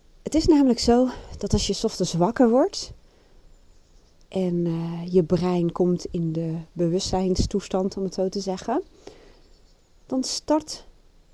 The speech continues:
een bepaald programma wat onderdeel uitmaakt van je onbewuste brein.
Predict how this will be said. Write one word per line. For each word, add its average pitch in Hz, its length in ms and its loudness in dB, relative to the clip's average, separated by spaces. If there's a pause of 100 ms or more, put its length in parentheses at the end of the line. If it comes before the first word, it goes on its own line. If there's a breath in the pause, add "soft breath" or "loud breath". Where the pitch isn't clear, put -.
(120)
een 208 100 -8
bepaald 233 460 -2
programma 208 800 -4 (640)
wat - 160 -12
onderdeel 190 380 -6
uitmaakt 180 400 -6
van 175 140 -4
je 170 120 -2
onbewuste 165 520 -4
brein. 147 380 -6